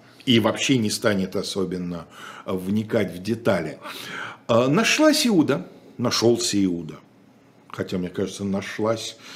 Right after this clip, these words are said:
чисто семантически точнее. А,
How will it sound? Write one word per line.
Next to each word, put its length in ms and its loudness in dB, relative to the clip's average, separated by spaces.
чисто 360 -8
семантически 840 -2
точнее. 580 -2
А, 680 6